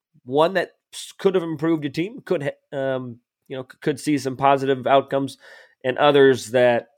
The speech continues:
really show me that this division, at minimum, is up for the taking. And at most, you could say it's, it's even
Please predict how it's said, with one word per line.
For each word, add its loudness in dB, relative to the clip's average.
really 0
show 4
me 0
that -2
this 2
division, -2
at 0
minimum, -2
is 0
up 6
for -2
the -4
taking. 2
And -2
at 2
most, 4
you -4
could 0
say 4
it's, -4
it's -2
even 0